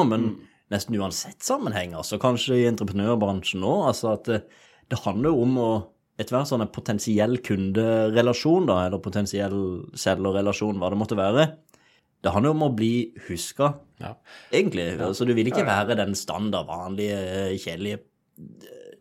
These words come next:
Speaker 3: Men kan,
Speaker 1: relasjonen
Speaker 3: men kan
Speaker 1: uansett.
Speaker 3: ikke du ta den utfordringen?
Speaker 1: Jeg, jeg
Speaker 3: Og så kan vi
Speaker 1: tar
Speaker 3: snakke om det
Speaker 1: utfordringen
Speaker 3: neste
Speaker 1: her,
Speaker 3: gang.
Speaker 1: så
Speaker 2: Vi
Speaker 1: kan vi
Speaker 2: snakker
Speaker 1: snakke
Speaker 2: om det litt sånn videre. Nå, eh, går vi jo inn mot en sommer, men, eh, når, hvis du tør
Speaker 3: Ja.
Speaker 2: ta det litt utover. Men jeg tror jo at, som du sier, at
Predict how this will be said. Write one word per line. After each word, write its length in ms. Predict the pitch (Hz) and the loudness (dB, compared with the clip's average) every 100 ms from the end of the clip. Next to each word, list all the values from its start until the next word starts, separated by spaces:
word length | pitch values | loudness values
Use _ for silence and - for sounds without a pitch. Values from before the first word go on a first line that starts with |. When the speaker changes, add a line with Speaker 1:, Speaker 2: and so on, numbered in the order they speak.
| - | -4
Speaker 3:
Men 120 | 147 | 2
kan, 80 | - | 4
Speaker 1:
relasjonen 320 | 165 104 113 | 4 2 0
Speaker 3:
men 100 | 127 | 2
kan 80 | 139 | 4
Speaker 1:
uansett. 80 | 160 | 4
Speaker 3:
ikke 140 | 156 | 6
du 60 | 139 | 4
ta 140 | 113 104 | 6 6
den 180 | 165 196 | 6 4
utfordringen? 480 | 113 101 92 92 92 - _ _ - | 4 4 4 0 -6 -18 _ _ -8
Speaker 1:
Jeg, 180 | - 107 - | -2 -2 -2
jeg 80 | - | 0
Speaker 3:
Og 40 | 127 | 2
så 100 | 127 | 4
kan 100 | 127 | 8
vi 40 | 139 | 10
Speaker 1:
tar 60 | |
Speaker 3:
snakke 40 | 160 | 10
om 60 | |
det 80 | 110 | 8
Speaker 1:
utfordringen 260 | 151 - 170 | 8 6 8
Speaker 3:
neste 100 | 156 | 8
Speaker 1:
her, 40 | |
Speaker 3:
gang. 80 | 180 | 8
Speaker 1:
så 20 | |
Speaker 2:
Vi 60 | 185 | 8
Speaker 1:
kan 100 | 170 | 8
vi 60 | |
Speaker 2:
snakker 160 | 160 165 | 10 10
Speaker 1:
snakke 120 | 196 | 12
Speaker 2:
om 60 | 196 | 10
det 120 | 156 | 10
litt 140 | 151 139 | 10 8
sånn 140 | 143 | 8
videre. 300 | 139 143 160 147 | 6 8 8 10
Nå, 120 | 151 151 143 | 10 12 10
eh, 40 | 139 | 10
går 140 | 147 | 8
vi 80 | 139 | 10
jo 100 | 135 | 8
inn 140 | 139 | 8
mot 200 | 143 135 | 6 4
en 100 | 131 117 | 2 2
sommer, 320 | 123 123 156 | 4 6 6
men, 260 | 196 170 147 | 6 4 4
eh, 80 | |
når, 200 | 143 139 | 4 4
hvis 160 | 139 131 | 4 0
du 80 | 147 | 0
tør 220 | 139 139 | 2 2
Speaker 3:
Ja. 60 | 135 | 4
Speaker 2:
ta 200 | 131 135 | 4 2
det 100 | 127 | 2
litt 160 | 120 | 0
utover. 360 | 143 262 151 101 - - - - | 2 4 4 4 -2 -20 -18 -4
Men 120 | 185 | 4
jeg 100 | 175 | 4
tror 240 | - 190 165 | 6 6 8
jo 280 | 135 262 | 8 6
at, 120 | 294 - | 2 0
som 180 | 135 | 2
du 60 | 165 | 4
sier, 120 | |
at 60 | 135 | 6